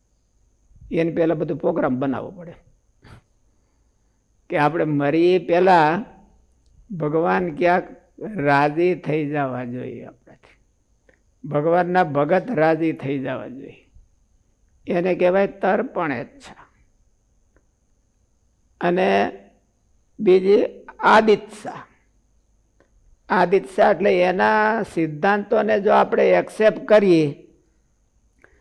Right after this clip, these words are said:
તો મહારાજ રાજી થાય. મહારાજ રાજી શેને થાય?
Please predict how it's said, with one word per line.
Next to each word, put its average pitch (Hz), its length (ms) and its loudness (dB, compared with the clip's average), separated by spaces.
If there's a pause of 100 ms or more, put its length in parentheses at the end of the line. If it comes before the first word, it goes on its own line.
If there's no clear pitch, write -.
(300)
તો 220 160 4
મહારાજ 220 360 6
રાજી 208 320 4
થાય. 180 280 -4 (720)
મહારાજ 180 400 2
રાજી 185 300 2
શેને 190 260 0
થાય? 147 180 -4